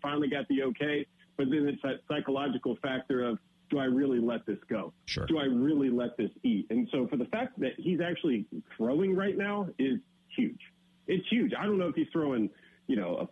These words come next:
Speaker 1: flat ground. I doubt it. I don't know if he's long tossing. I doubt that. But just that he's doing those movements is gonna help that psyche of going, "Okay, I know how to do this."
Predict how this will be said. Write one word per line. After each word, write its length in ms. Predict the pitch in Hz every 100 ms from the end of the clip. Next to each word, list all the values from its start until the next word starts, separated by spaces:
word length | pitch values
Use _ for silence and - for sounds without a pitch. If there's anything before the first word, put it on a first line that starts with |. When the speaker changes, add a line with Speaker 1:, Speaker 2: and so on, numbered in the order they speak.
| -
Speaker 1:
flat 260 | 147 143
ground. 320 | 151 143 147
I 60 | 113
doubt 340 | - 101 113
it. 100 | 143 143
I 80 | 123
don't 100 | 123
know 100 | 120
if 60 |
he's 140 | 110 98
long 320 | 113 127 131
tossing. 480 | - 127 139 175 147
I 60 |
doubt 280 | - 117 120
that. 260 | 165 185 110
But 240 | 135 117 - _ -
just 160 | 196 190
that 140 | 180 151
he's 180 | 139 90
doing 300 | 139 165 151
those 180 | 139 120
movements 560 | 107 117 156 170 196 - _ _ _ _ -
is 100 | 127 110
gonna 260 | 151 123
help 240 | 113 135 95
that 180 | 117 117 -
psyche 400 | 113 110 82 - -
of 180 | - 110
going, 280 | 98 120 104
"Okay, 220 | 143 139 123
I 120 | 107
know 200 | 117 127
how 140 | 131
to 100 | 113
do 240 | 101 127 127
this." 200 | 127